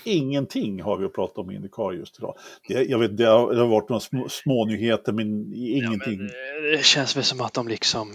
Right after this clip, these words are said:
Speaker 2: ja, men nu har vi börjat med nya året. Eh, ja, just det, vi ska ju till Daytona och köra tjugofyra timmars. Vi skickar dit alla förare dit, så tar vi snacket sen i februari. Det känns
Speaker 1: Ja, men
Speaker 2: lite
Speaker 1: lite
Speaker 2: som så.
Speaker 1: så. Ja, men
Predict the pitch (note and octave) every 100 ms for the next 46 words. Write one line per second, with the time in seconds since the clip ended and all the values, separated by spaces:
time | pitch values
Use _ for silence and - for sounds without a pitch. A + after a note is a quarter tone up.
0 | G#2 B2 C#3 D3 A#2+ A#2 A2+ G#2 G#2 G2+
1 | G#2 G#2 A#2 C#3+ C#3+ C#3 C#3 - - -
2 | A#2+ A2+ G#2+ B2+ F3+ - G#2+ - A#2 C3+
3 | A#2 A2 B2+ B2+ A#2+ G#2+ A2+ G2 A2+ -
4 | A2+ G2+ F#2+ C#3 C3+ G#2 - A2+ C3 A#2
5 | G#2+ G#2+ G#2 G2 - G2 F#2+ F#2+ F#2+ G2+
6 | F#2 - G2+ F#2 - G#2 G2 - - -
7 | - - - A2 - G2+ A2 A2+ - -
8 | - C3 C3 C3 C#3+ C3+ C3 A#2+ B2 -
9 | B2 G#2+ - _ _ - C#3